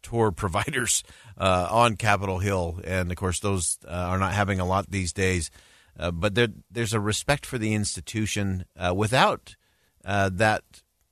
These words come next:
inability to ask the hard questions. And I think that was part of what Cokie Roberts, uh, captured in her career,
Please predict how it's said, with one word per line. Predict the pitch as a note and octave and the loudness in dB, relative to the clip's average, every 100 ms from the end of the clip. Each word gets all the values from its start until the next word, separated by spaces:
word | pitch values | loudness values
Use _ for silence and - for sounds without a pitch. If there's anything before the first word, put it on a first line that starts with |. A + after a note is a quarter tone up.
| _ - | _ -4
inability | C#3 E3 G#2 F#2 F2+ F#2+ | 0 2 2 0 0 -2
to | B2 G2 | 0 2
ask | A2+ B2 | 2 0
the | - | -2
hard | B2 C3+ B2 | -2 -2 -4
questions. | - C#3 - E2 D#2+ | -4 -4 -2 -6 -6
And | E2+ | -6
I | F2 | -4
think | G#2+ | -4
that | G2 | -2
was | E2+ | -4
part | - - G2 | -4 0 0
of | F#2 | 0
what | F#2+ - | -2 -4
Cokie | G2 F2+ F#2+ | -8 -6 -2
Roberts, | F2 F2+ F#2 F2 - - - - | 2 2 2 -2 -6 -14 -14 -8
uh, | F2 E2+ | -4 -4
captured | - A#2 - A2 F2 | -4 -4 -4 -4 -4
in | G2 F#2 | -2 -2
her | A#2 | -2
career, | F#3+ G#2 E2 D2+ C#2+ | -2 -2 0 0 -2